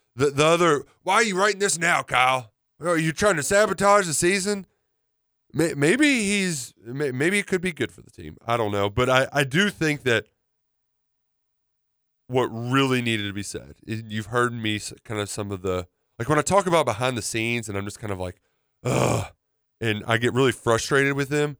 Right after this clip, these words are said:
it's never one sort of big thing that I'm, like, trying to keep some sort of secret.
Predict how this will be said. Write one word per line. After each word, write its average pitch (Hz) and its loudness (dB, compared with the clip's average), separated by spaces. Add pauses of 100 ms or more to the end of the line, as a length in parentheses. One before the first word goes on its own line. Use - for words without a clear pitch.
(140)
it's 170 0
never 370 4
one 151 4
sort 143 -2
of 113 -10
big 139 0
thing 127 0
that 110 2
I'm, 104 2
like, 110 0
trying 127 -2
to 107 -6
keep - -8
some 117 -6
sort 110 -8
of 101 -10
secret. 160 -2